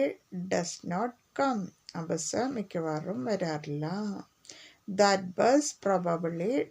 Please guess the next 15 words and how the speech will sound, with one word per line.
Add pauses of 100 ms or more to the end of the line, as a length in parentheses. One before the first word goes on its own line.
(240)
doesn't (300)
come. (400)
ആ
ബസ് (120)
മിക്കവാറും (120)
വരാറില്ല. (1000)
That (200)
bus (200)
probably (720)
doesn't (180)
come. (380)
ആ
ബസ് (100)
മിക്കപ്പോഴും (200)
വരാറില്ല.